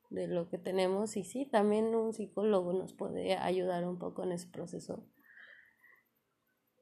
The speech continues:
Pero entendernos,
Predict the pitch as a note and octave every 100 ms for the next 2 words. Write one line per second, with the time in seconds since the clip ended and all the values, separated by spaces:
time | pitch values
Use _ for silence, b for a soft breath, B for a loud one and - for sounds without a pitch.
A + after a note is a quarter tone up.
0 | _ - G3+ G3+ G3 F#3+ F#3 F#3 F#3+ -
1 | A3 A3 G#3+ A3 A#3 A#3+ C4 C4+ C#4+ F4
2 | -